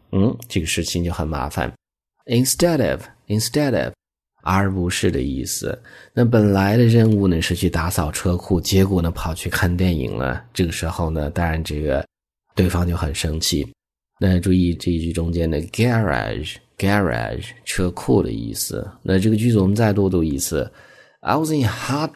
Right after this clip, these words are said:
water last night when Penny found out I went to the movies instead of clean out the garage." 所以呢，这是第二个关于水的表达。那这个时候呢，我们再看第三个，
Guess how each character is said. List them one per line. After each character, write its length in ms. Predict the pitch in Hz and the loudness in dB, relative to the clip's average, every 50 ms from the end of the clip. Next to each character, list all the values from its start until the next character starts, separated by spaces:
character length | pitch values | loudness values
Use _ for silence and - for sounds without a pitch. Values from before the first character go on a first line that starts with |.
| _ _ _ | _ _ _
water 400 | 104 101 101 104 104 104 107 104 | 0 2 2 4 4 4 2 2
last 300 | 101 95 92 92 92 - | 2 2 0 0 -2 -2
night 400 | - 92 82 73 58 62 64 - - - _ _ | -2 -2 -2 -2 -4 -4 -6 -8 -12 -18 _ _
when 200 | - 92 95 92 | -4 -2 0 0
Penny 480 | 92 - - - 131 147 156 156 - - | -2 -4 -6 -6 -4 -4 -4 -4 -4 -6
found 640 | - - - - 107 110 120 120 117 107 90 82 80 | -6 -10 -4 -2 0 0 2 2 2 2 2 0 -2
out 300 | 82 76 71 65 - - - _ | -2 -2 -4 -4 -6 -8 -10 _
I 100 | - 131 | -2 0
went 220 | 151 170 170 151 123 107 | 2 2 2 2 2 0
to 40 | 98 | -2
the 100 | 90 92 | 0 0
movies 600 | 95 101 101 104 95 107 110 113 120 123 117 - - - - - - - - _ _ | 0 0 0 0 0 2 2 2 2 0 -2 -6 -8 -16 -20 -20 -20 -20 -20 _ _
instead 480 | - 98 101 104 101 - - 120 117 110 | -4 -2 0 0 0 0 2 2 4 4
of 120 | 104 98 | 2 0
clean 300 | - - - 110 104 101 | -2 -2 0 0 0 2
out 120 | 95 90 87 | 0 0 -2
the 100 | 87 85 | -2 -4
garage." 760 | - - 95 95 90 85 73 58 52 - - - - - - _ _ _ _ _ | -2 0 0 0 2 0 0 -2 -4 -4 -8 -8 -10 -12 -16 _ _ _ _ _
所 120 | - - | -2 0
以 40 | 120 | 4
呢， 120 | 117 117 113 | 4 4 4
这 120 | 113 113 | 4 2
是 100 | 113 113 | 0 2
第 140 | 104 120 117 | 4 6 6
二 160 | 117 107 92 | 6 4 4
个 60 | 87 | 2
关 200 | - 90 87 90 | 0 0 0 0
于 80 | 90 92 | 0 0
水 260 | 95 - - 82 67 | -2 0 0 0 0
的 80 | - 76 | 0 -2
表 220 | 82 80 67 65 | -4 -2 -4 -2
达。 260 | - 73 64 65 - - _ _ _ _ _ _ _ _ _ _ | -4 -4 -4 -6 -8 -12 _ _ _ _ _ _ _ _ _ _
那 220 | - 101 101 98 | 2 4 4 4
这 120 | 95 104 113 | 4 4 4
个 60 | 107 | 4
时 80 | 95 98 | 4 2
候 60 | 98 | 2
呢， 80 | 98 | 2
我 40 | 95 | 2
们 60 | 90 | 2
再 100 | 90 98 | 0 0
看 280 | 90 87 98 92 92 92 | 0 0 2 2 2 2
第 120 | 90 98 92 | 2 0 0
三 260 | - - 92 95 95 | 0 0 0 2 2
个， 200 | 98 92 71 - | 2 0 0 -2